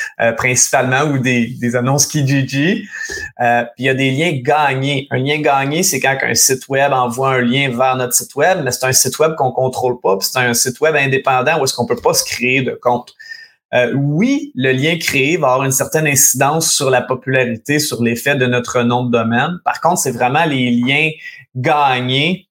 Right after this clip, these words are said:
qui vont avoir le plus d'effet, surtout si le site web en question ou le nom de domaine en question qui pointe vers votre nom de domaine, euh, héberge un site web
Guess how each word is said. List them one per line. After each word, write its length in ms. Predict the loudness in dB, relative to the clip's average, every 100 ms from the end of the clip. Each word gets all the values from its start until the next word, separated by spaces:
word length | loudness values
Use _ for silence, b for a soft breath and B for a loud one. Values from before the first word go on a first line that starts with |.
| _
qui 120 | -6
vont 100 | -2
avoir 200 | 2 2
le 200 | 0 -4
plus 400 | -4 0 0 0
d'effet, 460 | -2 -2 0 0 0 B B B
surtout 520 | 2 2 0 -2 0
si 340 | 0 0 2 2
le 160 | 2
site 320 | 2 0 -2
web 220 | 0 0 2
en 120 | 0
question 540 | -2 -2 0 0 0
ou 120 | 0 0
le 160 | 2
nom 160 | 2 0
de 100 | 0
domaine 300 | 0 0 0
en 100 | -2
question 320 | 0 0 0
qui 140 | -2
pointe 200 | -4 -4
vers 140 | 0 0
votre 160 | 0
nom 140 | -2 0
de 80 | 0
domaine, 440 | 2 2 2 -2 B B B
euh, 360 | 0 2 2 0 -2 -4
héberge 380 | -2 0 0 0
un 100 | -2
site 280 | -2 -4 -2
web 240 | 0 0